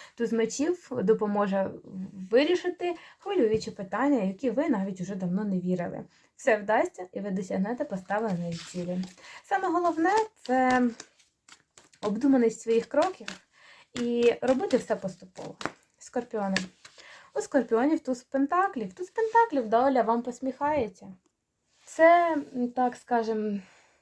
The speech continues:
емоційна стабільність. Ця карта, е,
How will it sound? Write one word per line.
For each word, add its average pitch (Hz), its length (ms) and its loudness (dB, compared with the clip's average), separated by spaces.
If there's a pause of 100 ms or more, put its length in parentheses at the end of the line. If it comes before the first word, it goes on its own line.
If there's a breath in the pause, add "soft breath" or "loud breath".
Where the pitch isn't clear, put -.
(400 soft breath)
емоційна 247 500 2
стабільність. 214 840 -2
Ця 233 180 -2
карта, 254 720 4 (640 loud breath)
е, 233 280 -4